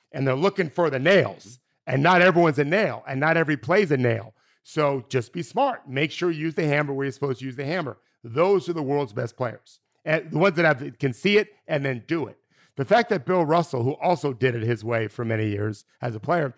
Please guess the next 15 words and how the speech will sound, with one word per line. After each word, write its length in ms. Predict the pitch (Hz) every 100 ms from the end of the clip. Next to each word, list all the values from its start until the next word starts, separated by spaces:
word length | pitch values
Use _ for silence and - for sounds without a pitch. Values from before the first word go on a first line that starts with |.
| _ _ _
but 100 | 139
he 80 | 185
could 160 | 233 160
see 160 | - 190
what 160 | 151
Kobe 300 | - 160 160 156
was 200 | 139 110
doing, 340 | 147 180 202
the, 100 | 143
the 180 | 160 147
level 380 | 147 175 220 185
of 100 | 135
thinking 460 | - 147 151 190 165
on 140 | 170
that 280 | 175 196